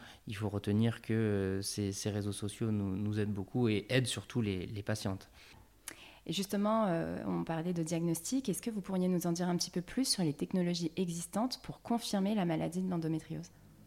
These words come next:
Speaker 1: Tout d'abord, c'est l'examen clinique. Donc on examine les patientes, on les interroge, on demande quels sont les symptômes et on va essayer de suspecter à l'interrogatoire,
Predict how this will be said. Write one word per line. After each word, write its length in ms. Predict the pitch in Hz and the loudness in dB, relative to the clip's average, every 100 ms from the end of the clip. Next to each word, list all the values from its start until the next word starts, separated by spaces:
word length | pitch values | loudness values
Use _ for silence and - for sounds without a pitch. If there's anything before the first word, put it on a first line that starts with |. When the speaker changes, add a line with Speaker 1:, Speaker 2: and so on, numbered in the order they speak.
| - - - | -20 -20 0
Speaker 1:
Tout 100 | 156 | 10
d'abord, 280 | 143 156 151 | 12 12 10
c'est 120 | 127 | 6
l'examen 320 | 127 120 117 | 8 8 8
clinique. 500 | 113 110 156 170 - - - - - - | 6 6 4 2 -8 -14 -18 -20 -18 -6
Donc 280 | 117 113 110 | -2 -2 0
on 120 | 110 | 2
examine 380 | 117 113 117 110 | 2 4 4 2
les 60 | |
patientes, 360 | 107 107 143 135 | 0 -2 -2 0
on 60 | |
les 160 | 113 113 | 2 4
interroge, 500 | 127 120 107 104 110 | 2 2 0 0 -2
on 140 | 101 | -4
demande 440 | 98 104 107 113 110 | -6 -4 0 0 2
quels 200 | 135 117 | 4 4
sont 160 | - | 4
les 100 | 113 | 0
symptômes 640 | 104 107 104 113 120 123 113 | 2 -2 0 2 2 2 0
et 480 | - 117 117 117 | -2 -2 0 0
on 160 | 107 110 | -2 -4
va 160 | 107 107 | -2 -4
essayer 400 | 107 - 113 117 | -4 -2 0 0
de 100 | 107 | -2
suspecter 680 | 107 120 - 120 - 123 120 | -4 -8 -4 -6 0 0 2
à 180 | 127 | 2
l'interrogatoire, 880 | 127 117 117 107 104 98 120 120 123 | 4 2 0 0 0 -2 0 0 0